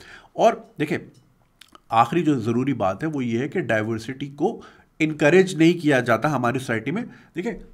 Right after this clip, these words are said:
हर जगह हर किस्म के लोग मौजूद हैं, सबके अपने-अपने पैशन, अपने-अपने गोल्स होते हैं। सबकी ज़िंदगी का मकसद सदर में दो दुकानें या बहरिया टाउन में प्लॉट लेना नहीं होता भाई, लोगों के और भी मकसद होते हैं। ये कहना बड़ा आसान है जी, सहरा, अ, स-,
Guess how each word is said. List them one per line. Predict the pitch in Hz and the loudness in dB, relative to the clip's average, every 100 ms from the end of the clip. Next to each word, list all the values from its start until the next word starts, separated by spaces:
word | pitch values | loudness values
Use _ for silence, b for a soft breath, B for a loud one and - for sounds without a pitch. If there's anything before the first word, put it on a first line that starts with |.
| - | -8
हर | 143 180 | -4 -2
जगह | 165 147 165 190 | 0 0 -2 -2
हर | 143 147 | -4 -4
किस्म | 147 151 | -6 -6
के | 151 | -2
लोग | 135 139 131 | 0 2 2
मौजूद | 113 113 120 | 2 0 0
हैं, | 185 180 - | 0 -2 -6
सबके | - 180 202 | -6 -4 -4
अपने-अपने | - 165 160 160 | -4 -4 -2 -2
पैशन, | 165 120 120 156 | 0 -2 -2 -4
अपने-अपने | 143 147 147 | -2 -4 -4
गोल्स | 143 131 127 | 0 2 2
होते | 131 | 0
हैं। | 196 B B B | -2 B B B
सबकी | 196 190 196 | 0 2 6
ज़िंदगी | 185 190 196 | 6 10 8
का | 196 | 8
मकसद | 180 175 214 | 2 2 2
सदर | 214 175 196 | 4 4 6
में | 202 | 6
दो | 180 180 | 6 6
दुकानें | 185 175 190 | 6 6 6
या | 202 | 6
बहरिया | 170 139 160 | 6 4 4
टाउन | 180 170 | 4 4
में | 190 190 | 2 4
प्लॉट | 151 151 165 | 10 10 8
लेना | 175 170 | 2 2
नहीं | 170 | 2
होता | 170 165 | 2 0
भाई, | 123 175 | 2 2
लोगों | 208 135 170 | 0 -2 -2
के | 214 | -2
और | - - 226 285 | -8 0 4 4
भी | 262 | 4
मकसद | 185 - 113 | 0 -4 -8
होते | 98 - | -10 -14
हैं। | - B B B B | -18 B B B B
ये | 185 | 6
कहना | 220 226 | 8 8
बड़ा | 226 226 | 12 10
आसान | 214 214 | 10 4
है | |
जी, | 226 233 | 2 2
सहरा, | 190 180 202 | 6 6 6
अ, | 170 151 | 4 4
स-, | 151 139 - 147 - | 4 4 0 -2 -4